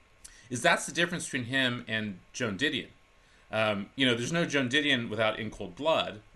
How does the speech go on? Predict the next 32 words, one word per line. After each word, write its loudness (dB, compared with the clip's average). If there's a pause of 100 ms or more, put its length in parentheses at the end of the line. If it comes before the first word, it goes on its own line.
(120)
and 0
there's -2
probably 0
not -4
Joseph -4
Wambaugh -4 (320)
without -2
In -8
Cold -10
Blood. -12 (440)
Um, -2 (260)
but 4
when 0
Joan 4
Didion 2
then 0
turned 0
the -2
camera 0
to -8
herself -2
in -6
Slouching -4
Towards -10
Bethlehem -8
or -8
any -8
of -8
her -8
later -8
works, -12 (360)
she 4